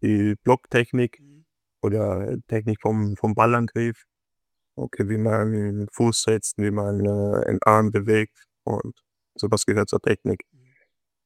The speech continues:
Speaker 1: Eben, wie du gesagt hast, eben wann man rauskommt bei Ecken, bei Flanken oder bei Steilpässe, ja, da ist eben Taktik auch in der Positionierung, um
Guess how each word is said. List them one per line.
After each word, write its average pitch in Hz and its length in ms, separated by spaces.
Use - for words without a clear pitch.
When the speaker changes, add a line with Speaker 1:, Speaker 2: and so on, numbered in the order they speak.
Speaker 1:
Eben, 107 320
wie 113 60
du 107 320
gesagt 113 380
hast, 110 200
eben 107 200
wann 117 140
man 113 160
rauskommt 117 640
bei 113 160
Ecken, 117 400
bei 113 140
Flanken 113 640
oder 104 520
bei 107 180
Steilpässe, 113 840
ja, 98 160
da 101 440
ist - 160
eben 101 220
Taktik 113 420
auch 110 120
in 117 80
der 104 80
Positionierung, 120 840
um 107 360